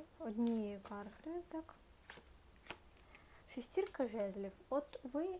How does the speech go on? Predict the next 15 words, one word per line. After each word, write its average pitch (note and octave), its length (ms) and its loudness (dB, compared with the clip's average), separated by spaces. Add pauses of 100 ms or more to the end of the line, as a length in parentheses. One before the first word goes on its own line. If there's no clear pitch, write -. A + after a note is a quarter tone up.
(100)
все - 200 -4
одно A#3 340 2
<laughs> B3+ 60 -4
на C4 100 4
коні. G#3+ 340 2
Ви C4 180 2 (140)
лев, A3 320 2 (280)
ви B3 460 2 (640)
завжди, G#3+ 680 0 (800)
завжди A#3+ 440 0
вас A#3 200 -2
приймають, G#3+ 800 0
завжди A#3 580 2
вами, G#3 540 0
м, G3 1120 -2